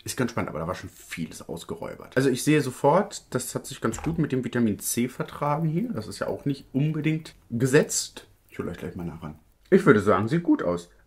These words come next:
Auch die Augencreme, gar kein Problem bisher. Foundation sitzt gut auf dem Vitamin C.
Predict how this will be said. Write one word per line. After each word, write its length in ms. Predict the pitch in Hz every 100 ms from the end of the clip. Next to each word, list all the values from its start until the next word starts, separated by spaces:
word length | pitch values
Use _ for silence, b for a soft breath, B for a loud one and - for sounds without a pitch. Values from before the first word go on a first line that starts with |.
| _ _ _ -
Auch 160 | 151
die 140 | - -
Augencreme, 640 | 127 175 170 190 214 330 - _ _
gar 200 | 127 117
kein 180 | - 170
Problem 420 | - 170 113 120
bisher. 360 | 143 - 147 294 - _
Foundation 480 | - 127 123 127 135
sitzt 260 | 117 - -
gut 220 | 143 -
auf 100 | -
dem 140 | 165
Vitamin 380 | 127 120 110 101
C. 320 | - 120 147